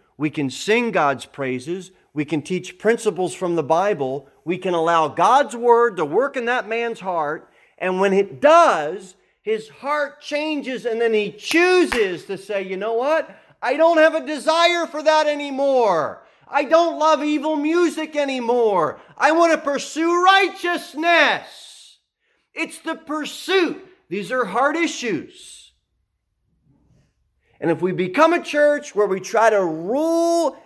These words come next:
and legislate everybody's heart,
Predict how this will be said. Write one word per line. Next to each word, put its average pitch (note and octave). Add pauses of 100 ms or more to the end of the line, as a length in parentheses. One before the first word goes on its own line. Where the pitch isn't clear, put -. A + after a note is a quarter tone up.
and F3+
legislate B3+
everybody's C#4+
heart, G#3+